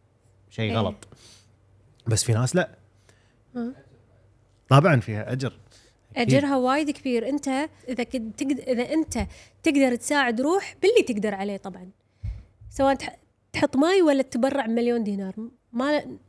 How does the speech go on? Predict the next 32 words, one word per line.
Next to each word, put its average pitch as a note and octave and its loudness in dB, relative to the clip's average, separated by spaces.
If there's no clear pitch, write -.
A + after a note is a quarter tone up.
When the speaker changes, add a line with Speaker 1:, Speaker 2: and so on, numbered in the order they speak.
Speaker 2:
أنا C4+ 2
أشوفه C4+ -4
Speaker 1:
هو E3 6
Speaker 2:
نفس D3+ 6
Speaker 1:
نفسه، D3 4
Speaker 2:
الشيء. G3+ 0
Speaker 1:
صح. B2+ -4
Speaker 2:
نفس B3 -8
الشيء. - -20
Speaker 1:
فأتمنى D#3+ 6
من D3+ 6
الناس D3 4
الظريفين B2+ 4
اللي B2 4
عبالهم A2+ 2
إن G#2+ 0
تعذيب A2+ 0
الحيوان G#2+ 0
بيضحك A2 -2
الناس A2 0
وبيجيب G#2 -4
لك G#2 -6
attention، B2+ 2
ودي C3+ 4
أسبك. F#2+ -2
Speaker 2:
وبعدين E4 4
كل، G4+ 2
كل E4+ 2
روح C#4 0
ضعيفة A#3 6
Speaker 1:
كل G#3 10
Speaker 2:
أنت، B3+ 2